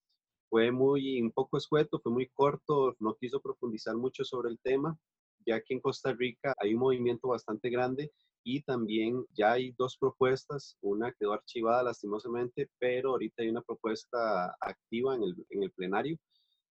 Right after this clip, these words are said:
sobre el tema de la industrialización de los productos medicinales, de ya sea de cáñamo y de cannabis,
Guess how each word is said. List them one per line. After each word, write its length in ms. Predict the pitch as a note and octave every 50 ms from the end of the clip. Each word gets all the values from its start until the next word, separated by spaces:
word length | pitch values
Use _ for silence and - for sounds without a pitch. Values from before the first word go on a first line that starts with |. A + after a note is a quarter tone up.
| _ _ -
sobre 340 | - - B2+ B2+ B2+ C#3+
el 100 | C#3+ C#3
tema 420 | - C3 B2 B2 B2+ C3 C3+ C3+ - -
de 720 | A2+ - A2+ A2+ A2+ A#2 A#2+ B2 B2 B2 B2 B2+ A#2+ A#2+ -
la 160 | F#2 F#2 F#2+
industrialización 1000 | F#2+ G2 F#2+ G#2 G2 - - G2 F#2+ F#2+ F#2+ - F#2+ F#2 - - - A#2+ C3 C#3+
de 100 | - F#2+
los 80 | F#2 F2+
productos 460 | - F#2+ F#2+ F#2 G2 F#2+ - - A#2
medicinales, 1000 | A2+ A2+ G#2 G2+ G2 - - F#2 G2+ A2 A#2+ A#2 A2+ A2+ A2+ A2 G#2+ G#2+ G#2 - -
de 120 | - F#2
ya 100 | F2 F#2
sea 160 | F#2 - G#2+ G2+
de 100 | G2 -
cáñamo 420 | - G#2+ A2+ B2 B2 A#2 A2 G2+
y 60 | F#2+
de 100 | F2+ F2
cannabis, 520 | - F#2 F#2+ G#2+ B2+ D3 D3 C3+ - -